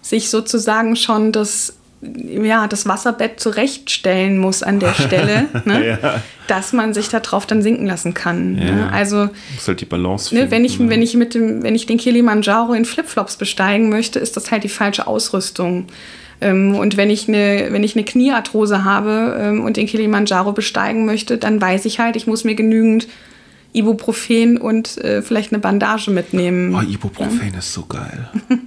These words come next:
Speaker 1: Ne, und ich glaube, das ist so, äh, ne, das wär so, das wär so, glaub ich, was, was ich mitgeben würde, dass wenn man weiß, dass man eine Verletzung hat,
Speaker 2: Mhm.
Speaker 1: immer auch Zeit einplant,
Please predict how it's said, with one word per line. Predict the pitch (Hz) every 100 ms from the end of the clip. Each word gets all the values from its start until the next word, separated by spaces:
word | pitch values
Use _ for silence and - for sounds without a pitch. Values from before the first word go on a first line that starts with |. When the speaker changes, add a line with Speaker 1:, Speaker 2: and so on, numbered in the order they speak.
| - - 240 - - - - - - - - - - - - - -
Speaker 1:
Ne, | 233
und | 220 233
ich | 220
glaube, | 139 214 208
das | 196 208
ist | 233 -
so, | 208 208
äh, | - 208
ne, | 208 226
das | 262 226 214
wär | 202
so, | 202 202 196 196 202
das | 208 -
wär | 202
so, | 196
glaub | 196 202 196
ich, | 202 - 202
was, | 196
was | 202 196
ich | 202 -
mitgeben | 214 220 220 214 202
würde, | 196 208 214 202 202 - - - -
dass | 196 196
wenn | 214
man | 202 202
weiß, | 214 269
dass | 247 240
man | 220
eine | 208
Verletzung | 202 214 208 226 - 202 175
hat, | 165 - - -
Speaker 2:
Mhm. | 147 98 87 98 - _ _ _ _
Speaker 1:
immer | 226 233 240 -
auch | 202 214 214 - - _ -
Zeit | - 226 220 -
einplant, | - 202 226 - 208 190 196 202 -